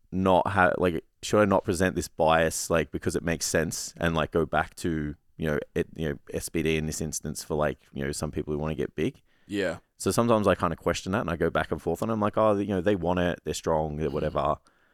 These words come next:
Speaker 1: But then it ends up always panning out the same way.
Speaker 2: I think it's worse when you're strong.
Speaker 1: Yeah.
Speaker 2: Yeah.
Speaker 1: Yeah.
Speaker 2: I think you should be married to the barbell when you're weak.
Speaker 1: Yeah.
Speaker 2: And then it is a gradual
Speaker 1: Yeah, move away.
Speaker 2: absence of.
Speaker 1: Yeah, and just take,
Speaker 2: Yeah.
Speaker 1: bring, I, I,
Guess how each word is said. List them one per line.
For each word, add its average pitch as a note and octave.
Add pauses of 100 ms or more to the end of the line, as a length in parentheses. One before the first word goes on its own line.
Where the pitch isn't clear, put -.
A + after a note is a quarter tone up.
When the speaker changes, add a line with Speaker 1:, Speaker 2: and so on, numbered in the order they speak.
(240)
Speaker 1:
But F#2+
then G2
it G2+
ends G2+
up G#2 (200)
always F#2
panning E2+
out D#2+
the -
same D#2+
way. C#2+
Speaker 2:
I -
think D3+
it's -
worse G2+
when F#2+
you're E2+
strong. - (680)
Speaker 1:
Yeah. C#3+ (520)
Speaker 2:
Yeah. F2
Speaker 1:
Yeah. F2+
Speaker 2:
I B2
think B2+
you A2+
should A2
be G2+
married F2+
to F#2
the F2
barbell E2+
when E2+
you're D#2
weak. E2+ (800)
Speaker 1:
Yeah. D#2+ (160)
Speaker 2:
And G2
then F2+
it E2
is F#2+
a F2+
gradual F2 (480)
Speaker 1:
Yeah, D2+
move E2
away. D#2
Speaker 2:
absence F2+
of. D2+
Speaker 1:
Yeah, G2+
and F2
just F#2
take, -
Speaker 2:
Yeah. E2+
Speaker 1:
bring, G#2+ (100)
I, G2
I, A#2